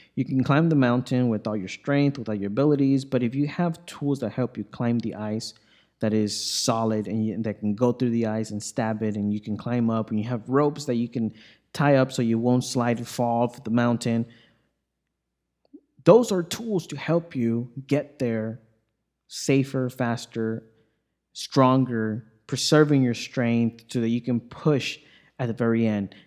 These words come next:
He said that his coach would say, you know, when you run your lap, you run, you, you run your lap first, then you put in your, you push the speed, and then when you're already in the last lap and you, and you feel like you can no more, you go even faster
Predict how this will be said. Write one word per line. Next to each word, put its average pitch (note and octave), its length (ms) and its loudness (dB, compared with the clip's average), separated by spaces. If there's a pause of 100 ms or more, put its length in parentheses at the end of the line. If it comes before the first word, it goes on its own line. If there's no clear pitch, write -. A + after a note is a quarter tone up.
He C3 100 0
said F3+ 180 2
that E3 100 6
his C#3 120 -2
coach D3+ 380 4
would C3+ 120 2
say, B2+ 520 2 (300)
you C3 120 6
know, B2+ 160 6
when B2+ 160 8
you C3 120 6
run E3+ 260 8
your E3+ 100 6
lap, D3+ 400 4
you B2+ 140 2
run, C3+ 300 2
you, C3 220 0
you C3 180 2
run C#3 200 4
your E3 100 4
lap C#3+ 280 2
first, B2 400 0 (340)
then C3 300 4
you B2+ 140 4
put D#3+ 300 4
in D3 200 2
your, B2+ 640 2 (960)
you C#3 120 2
push F#3 280 8
the E3+ 100 -2
speed, C3 540 2 (420)
and C3+ 160 6
then D#3+ 180 8
when D3+ 160 8
you're D#3 160 8
already D#3+ 220 8
in D#3+ 140 6
the C3+ 80 4
last D3+ 380 4
lap C#3 280 4
and A#2+ 160 2
you, G#2+ 100 -4
and A#2+ 180 4
you A2+ 80 4
feel E3+ 280 4
like E3+ 180 6
you C#3 100 -2
can D3 220 0
no C#3+ 60 2
more, C3 280 4
you A#2+ 180 -2
go B2+ 320 4
even A#2 300 0
faster A#2 760 -4